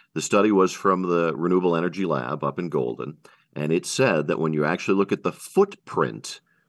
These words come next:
of what it would take for solar panels and wind turbines,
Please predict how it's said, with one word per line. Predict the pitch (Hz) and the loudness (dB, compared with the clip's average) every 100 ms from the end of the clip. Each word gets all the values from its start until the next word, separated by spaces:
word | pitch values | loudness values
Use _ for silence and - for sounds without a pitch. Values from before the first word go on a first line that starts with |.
| - | -2
of | 76 69 | -2 2
what | 82 90 | 2 2
it | |
would | 95 101 | 0 -2
take | - 76 60 - - _ _ _ | -2 -2 -2 -8 -20 _ _ _
for | 78 | -6
solar | 73 101 98 98 | -2 2 4 4
panels | 98 87 82 87 85 | 2 -2 0 -2 -2
and | 65 76 | -4 0
wind | 85 113 - | 0 0 -2
turbines, | 73 67 60 55 60 - | -2 -2 -4 -8 -10 -14